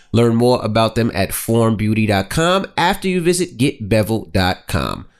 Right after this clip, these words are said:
Start shaving smarter today with Bevel. Shout to Bevel. Now let's go to this, uh, next email. Uh, it's, her name is Jessica.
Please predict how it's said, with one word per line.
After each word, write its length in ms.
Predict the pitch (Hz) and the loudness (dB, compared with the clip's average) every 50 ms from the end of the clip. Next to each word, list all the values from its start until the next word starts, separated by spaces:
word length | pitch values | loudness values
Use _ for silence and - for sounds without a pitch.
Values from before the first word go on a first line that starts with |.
| _ - | _ -20
Start 340 | - - - 117 123 135 - | -10 -4 0 2 2 2 2
shaving 440 | - - - 147 156 156 147 160 156 | 0 -2 -2 -2 -2 0 0 0 0
smarter 360 | - - 165 165 170 175 180 | 0 0 0 2 2 2 0
today 460 | 180 - 196 170 175 180 185 226 - - | 0 -2 -2 -2 0 -2 -2 -2 -4 0
with 260 | 117 120 - - - | 0 0 0 0 -2
Bevel. 380 | 98 101 85 - - 50 50 - | -2 -2 -2 -2 -4 -10 -14 -14
Shout 300 | - - - 85 98 - | -8 -4 -2 -2 0 0
to 60 | - | -2
Bevel. 340 | 113 98 78 64 - 58 - - - - _ _ - - - - - - - - | -2 -2 -2 -4 -4 -8 -12 -14 -20 -20 _ _ -20 -20 -20 -20 -20 -18 -8 -2
Now 60 | 101 | 0
let's 180 | 110 135 170 - | 0 2 0 0
go 140 | - 170 147 | 0 0 0
to 160 | 143 - 147 | 0 0 -2
this, 260 | 117 113 107 - - | 0 0 -2 -2 -2
uh, 360 | 101 98 95 92 92 92 - - | -2 0 0 0 -2 -2 -4 -2
next 340 | 107 104 107 98 - - 90 | 0 0 0 0 -2 -4 -2
email. 420 | 90 85 71 67 58 50 50 50 - _ _ _ - - _ - - - - - - - - - - - - - - | -4 -4 -4 -6 -6 -8 -12 -14 -18 _ _ _ -20 -20 _ -20 -20 -20 -20 -20 -20 -20 -20 -20 -20 -20 -14 -4 -2
Uh, 340 | 110 107 107 104 98 95 - - | 0 2 2 2 2 0 0 -2
it's, 240 | 113 110 - - 98 | -2 -2 -2 -2 0
her 140 | 110 117 117 | 2 2 2
name 160 | 117 117 113 | 4 4 2
is 120 | 107 - | 2 0
Jessica. 480 | - - 76 - - - - 110 - - | 0 -4 -4 -4 -4 -2 -2 -4 -4 -4